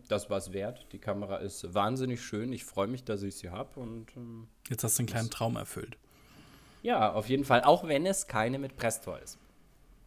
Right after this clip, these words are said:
Speaker 1: Hab natürlich
Speaker 2: Ah.
Speaker 1: in dem Zuge auch ein bisschen Modelle geguckt, ja. Also, welche Modelle von dieser Kamera gibt es? Ähm, und die Modelle, mh, eins, zwei, drei, vier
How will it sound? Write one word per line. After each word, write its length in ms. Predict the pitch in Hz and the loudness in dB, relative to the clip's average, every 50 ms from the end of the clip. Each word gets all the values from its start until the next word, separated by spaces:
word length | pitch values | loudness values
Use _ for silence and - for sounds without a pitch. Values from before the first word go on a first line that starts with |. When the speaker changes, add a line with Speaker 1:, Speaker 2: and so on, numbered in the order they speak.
| - - - | -16 -10 -4
Speaker 1:
Hab 180 | - - - | -4 -4 -2
natürlich 400 | 107 101 - - - 98 90 85 | -2 -2 0 2 0 0 0 -2
Speaker 2:
Ah. 20 | 87 | -6
Speaker 1:
in 80 | 92 | -4
dem 160 | 90 92 92 - | -4 -4 -2 0
Zuge 300 | - - 107 95 101 - | 0 0 0 0 -2 -2
auch 120 | 98 92 90 | -2 -2 -4
ein 100 | 87 85 | -6 -8
bisschen 340 | 95 90 - - 95 92 92 | -8 -8 -8 -8 -8 -8 -8
Modelle 400 | 90 90 - - 92 92 98 92 | -8 -8 -6 -6 -4 -4 -4 -6
geguckt, 500 | 92 90 - - - 98 - - - - | -6 -10 -14 -16 -18 -20 -18 -20 -18 -14
ja. 160 | - 80 82 92 95 | -10 -8 -6 -6 -6
Also, 320 | 90 90 87 87 90 82 - - - - - - - - | -6 -6 -8 -10 -14 -14 -16 -18 -18 -18 -18 -20 -20 -12
welche 280 | - 92 95 92 - 92 | -4 -4 -4 -4 -4 -6
Modelle 400 | 90 95 90 - 101 98 104 98 | -6 -6 -2 0 2 2 2 0
von 160 | - 107 95 | 0 -4 -4
dieser 220 | 95 92 90 95 92 | -4 -2 -4 -4 -4
Kamera 420 | - - 92 95 98 92 92 90 | -2 -4 -2 -2 -2 -2 -2 -2
gibt 320 | 85 - 127 131 127 - | 0 0 0 0 0 -2
es? 260 | 135 127 120 123 - - - - - - - _ _ - - | 0 0 0 0 -4 -8 -10 -20 -20 -20 -20 _ _ -10 -4
Ähm, 480 | 98 98 98 95 98 98 98 101 101 - - - _ _ - - - | -2 0 0 0 0 -2 -2 -4 -4 -8 -12 -20 _ _ -20 -14 -8
und 640 | 117 110 107 110 107 104 104 104 - - - - | -4 -2 0 0 0 0 0 -2 -6 -8 -8 -6
die 60 | 113 | -4
Modelle, 840 | 107 107 104 101 - 107 104 107 110 110 107 107 107 104 101 95 92 - - - - - | -2 -2 -2 -2 0 0 0 2 2 2 4 4 2 0 0 -4 -10 -16 -20 -20 -20 -14
mh, 540 | 98 101 98 98 98 98 95 95 95 92 92 - - - - - - | -10 -8 -6 -6 -6 -6 -6 -6 -6 -8 -10 -12 -16 -20 -20 -20 -10
eins, 360 | - 98 101 98 98 - - | -8 -6 -4 -4 -4 -4 -4
zwei, 240 | - - 98 95 190 | -4 -2 -2 -2 -2
drei, 340 | 190 98 95 95 98 95 95 | 0 0 0 0 0 0 -2
vier 540 | - - - 120 123 139 147 151 143 127 | -4 -6 -4 0 2 2 2 2 0 -2